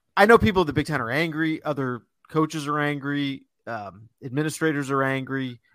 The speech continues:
and they should be. They have a right to be. But I just don't know that at this point in the year, what, what you can do realistically that would also be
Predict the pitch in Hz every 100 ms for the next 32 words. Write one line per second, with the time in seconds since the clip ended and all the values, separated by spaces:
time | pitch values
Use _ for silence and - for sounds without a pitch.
0 | - 196 180 233 175 120 131 127 139 139
1 | - 110 110 117 - _ _ _ _ -
2 | 151 143 160 180 160 151 147 147 147 135
3 | 127 143 139 - 151 143 139 127 - _
4 | _ - 147 131 123 135 139 123 131 -
5 | _ _ _ _ _ _ 156 208 240 226
6 | 208 175 180 156 165 156 156 - 156 -
7 | 139 131 131 131 135 147 143 - 143 131
8 | 113 131 131 127 127 123